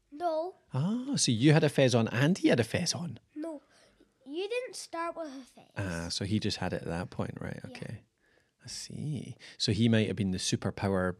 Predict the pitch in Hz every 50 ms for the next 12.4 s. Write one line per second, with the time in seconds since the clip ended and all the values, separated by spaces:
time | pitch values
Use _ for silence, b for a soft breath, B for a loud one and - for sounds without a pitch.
0 | - - 120 113 101 92 107 98 92 - - - 101 104 107 101 107 104 101 92
1 | - 101 90 95 - - - 110 113 95 85 - _ _ _ _ _ _ _ _
2 | _ _ - 277 269 254 247 247 277 - - - - 131 135 151 180 208 202 165
3 | 123 131 156 - - - - - 113 - _ - 147 180 233 233 - - 339 320
4 | - - 175 151 - - 156 123 107 92 98 110 143 120 98 - B B B B
5 | B B B - 127 117 127 123 - - 165 165 156 - 151 131 113 98 87 -
6 | - 113 110 - 107 - - 117 107 98 - - 101 98 101 95 92 92 98 92
7 | - - 107 101 98 - - - - 120 110 - - 117 107 - - 101 104 101
8 | - - 113 107 - - 98 95 - 98 95 92 _ _ _ - _ - 285 277
9 | 277 277 285 - _ _ _ - - - - - 285 311 311 285 302 - - 285
10 | 311 349 381 403 381 - - - 285 269 262 254 247 240 277 269 277 294 285 _
11 | _ _ b b b b b b b 269 262 254 - - 262 240 233 233 247 _
12 | _ _ _ - 104 101 123